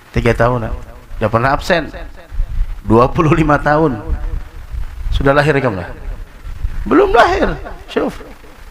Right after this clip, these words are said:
Dua puluh lima tahun. Istiqamah itu memang sulit. Tapi semakin sulit suatu pekerjaan, semakin besar ganjarannya di sisi Allah. Begitu.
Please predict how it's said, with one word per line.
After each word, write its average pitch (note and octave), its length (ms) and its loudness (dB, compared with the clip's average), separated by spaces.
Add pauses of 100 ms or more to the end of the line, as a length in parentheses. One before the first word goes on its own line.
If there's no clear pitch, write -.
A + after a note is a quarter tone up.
(220)
Dua C3 180 6
puluh D3+ 320 0
lima D#3 160 -2
tahun. C#3+ 320 2
Istiqamah F#3 560 2
itu A3+ 140 0
memang G3+ 260 2
sulit. A3 320 2 (380)
Tapi F3+ 260 2
semakin G#3+ 460 0
sulit C#4 260 2
suatu G#3+ 320 2
pekerjaan, F#3 640 2 (220)
semakin B2 420 0
besar A#2 320 0
ganjarannya G2+ 560 0
di G2+ 80 -4
sisi G2+ 240 -4
Allah. D2+ 400 -4 (480)
Begitu. F#4+ 400 4